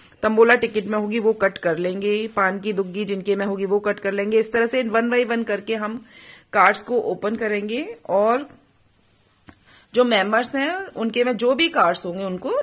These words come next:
टिक करते जाएंगे। जब भी मेंबर्स के ये सारे कार्ड कट हो जाएंगे तो वो एक गे-,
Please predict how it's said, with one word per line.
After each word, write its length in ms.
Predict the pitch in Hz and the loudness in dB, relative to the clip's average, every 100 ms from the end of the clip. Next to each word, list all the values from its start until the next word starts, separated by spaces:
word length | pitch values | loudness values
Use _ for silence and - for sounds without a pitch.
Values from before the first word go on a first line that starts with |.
| - | -4
टिक 200 | 196 - | -6 -4
करते 260 | 151 139 | -8 -6
जाएंगे। 360 | 143 123 120 175 - - - | -8 -6 -8 -12 -16 -20 0
जब 140 | 233 226 | 0 2
भी 120 | 381 | 2
मेंबर्स 440 | 359 226 214 208 | 2 0 2 0
के 120 | 208 | -2
ये 160 | 226 226 | -4 -2
सारे 420 | 226 190 170 208 | -2 -2 -2 -2
कार्ड 420 | 208 185 165 170 165 _ - | -2 0 0 0 -4 _ -2
कट 200 | 196 208 | 0 0
हो 140 | 247 | -2
जाएंगे 540 | 170 160 143 147 170 185 | -2 -4 -4 -4 -6 -8
तो 180 | 185 196 | -4 -4
वो 240 | 190 196 | 0 -2
एक 260 | 185 180 - | -2 -6 -8
गे-, 300 | 143 - | -12 -12